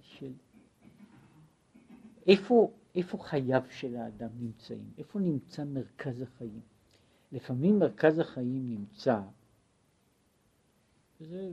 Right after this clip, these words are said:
והוא אכן אומר, האיש אשר לא עבדו, מרכז החיים שלו הוא בעצם בעולם הזה. אבל הוא איש שהוא עושה את כל המצוות כמו שצריך לעשות.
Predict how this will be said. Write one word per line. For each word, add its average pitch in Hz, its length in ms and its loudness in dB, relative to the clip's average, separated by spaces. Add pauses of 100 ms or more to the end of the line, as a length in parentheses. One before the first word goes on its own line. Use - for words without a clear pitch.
והוא 160 400 -4
אכן 190 260 0
אומר, 160 320 0
האיש 147 280 0
אשר 151 260 2
לא 143 240 4
עבדו, 113 420 2 (440)
מרכז 226 460 4
החיים 202 400 4
שלו 147 320 -6
הוא 127 140 -8
בעצם 117 440 -8
בעולם 104 480 -10
הזה. 110 220 -20 (840)
אבל 185 240 2
הוא 220 180 0
איש - 340 -6
שהוא 208 420 2
עושה - 320 4
את 285 120 0
כל 240 220 10
המצוות 240 600 2
כמו 185 260 -16
שצריך 185 600 -10
לעשות. 180 380 -14